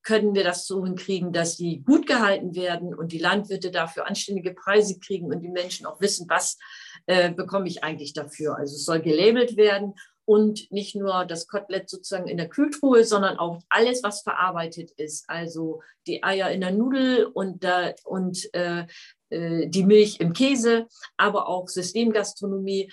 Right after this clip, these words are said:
dass gelabelt wird, wo kommt das Fleisch her, beziehungsweise wie wurde das Tier gehalten in unterschiedlichen Stufen.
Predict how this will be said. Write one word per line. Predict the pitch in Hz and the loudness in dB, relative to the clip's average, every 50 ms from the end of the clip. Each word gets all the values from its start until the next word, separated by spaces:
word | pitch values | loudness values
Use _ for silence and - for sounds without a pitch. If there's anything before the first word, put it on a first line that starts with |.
| - _ | -10 _
dass | 175 175 - - | -8 -8 -4 -2
gelabelt | 185 185 196 208 208 196 196 196 - - | 0 4 4 4 4 4 0 -4 -4 -6
wird, | 180 180 - | -8 -6 -4
wo | 214 226 | -4 -4
kommt | 233 - 226 208 - | -2 -2 -2 -2 -2
das | 185 180 - | -4 -6 -6
Fleisch | - 185 170 165 165 - | -6 -8 -6 -6 -6 -6
her, | - 190 185 180 | -6 -6 -6 -6
beziehungsweise | 180 175 - - - 180 180 175 165 - - 175 175 175 170 170 170 160 156 | -8 -10 -12 -10 -10 -8 -8 -8 -8 -8 -4 -2 0 0 0 -2 -4 -6 -8
wie | 170 151 | -12 -10
wurde | 156 165 165 160 160 | -8 -6 -4 -4 -2
das | 151 160 156 - - | -2 -2 -2 -4 -2
Tier | - 180 160 | -2 -2 -2
gehalten | 165 156 - 165 156 156 - 147 | -2 -4 -4 -2 -2 -4 -4 -6
in | - | -8
unterschiedlichen | - 165 165 156 143 - - - - - 147 143 - 156 | -8 -8 -8 -6 -8 -8 -10 -10 -12 -14 -14 -14 -8 -6
Stufen. | - - - 147 143 143 - 143 139 - | -6 -6 -6 -8 -12 -12 -14 -16 -18 -16